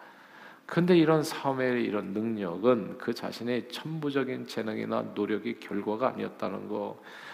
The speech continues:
오늘 이 십구 절 우리가 같이 읽은 그 말씀을 자세히 보면요,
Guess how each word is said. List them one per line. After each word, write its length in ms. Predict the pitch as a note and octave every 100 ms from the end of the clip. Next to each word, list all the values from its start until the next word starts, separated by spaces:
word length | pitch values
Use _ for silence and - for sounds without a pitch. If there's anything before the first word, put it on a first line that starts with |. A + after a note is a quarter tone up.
| - -
오늘 240 | C#3+ D#3
이 40 | C#3+
십구 300 | C#3+ - D#3+
절 140 | D3+
우리가 180 | C3 B2
같이 340 | B2 A#2 -
읽은 220 | A2+ A2+ A2+
그 80 |
말씀을 380 | A#2 G2+ F#2+ A2
자세히 400 | - - - B2
보면요, 680 | C#3 G#2+ G2 G#2 A#2 C3 A2